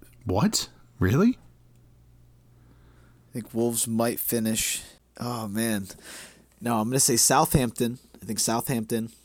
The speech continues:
Speaker 2: nineteenth, and then Everton, eighteenth.
Speaker 1: All right, clean it up for us. Just give the three, rattle the three off.
Speaker 2: All right, so we'll say Bournemouth, twentieth,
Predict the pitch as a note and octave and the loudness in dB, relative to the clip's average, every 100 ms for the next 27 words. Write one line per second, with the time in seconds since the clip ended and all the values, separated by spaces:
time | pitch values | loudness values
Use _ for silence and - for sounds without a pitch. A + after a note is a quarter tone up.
0 | _ _ _ - C3+ A#2+ A2+ G#2+ F#2+ - | _ _ _ -14 -4 -4 -2 -4 -6 -10
1 | - - A2 G2+ G#2+ G2+ G2+ F#2+ G#2+ - | -16 -10 -6 -4 -4 -4 -6 -6 -12 -8
2 | C3 A2+ G#2 G#2 F#2+ - A2+ A2 G2+ - | -4 -4 -4 -6 -8 -4 -4 -4 -8 -12
3 | - - - - G#2 - C3+ A#2 F#2+ - | -20 -20 -4 2 2 2 4 4 4 2
4 | E2+ - G2+ - G#2 A2 - G#2 E2+ G#2 | 0 0 0 0 0 0 2 2 2 2
5 | G2+ G2 F#2+ G2 E2 - - - - _ | 2 2 0 0 0 0 -4 -12 -20 _
6 | _ - - - - - A2 - - - | _ -20 -20 -20 -10 -4 -4 -4 -10 -6
7 | A2+ A2 A2 - A2+ G#2+ D#3 F3+ F#3+ F3+ | -2 -2 0 0 0 4 4 4 4 2
8 | - D3 C3+ C3 - | 0 2 2 0 -4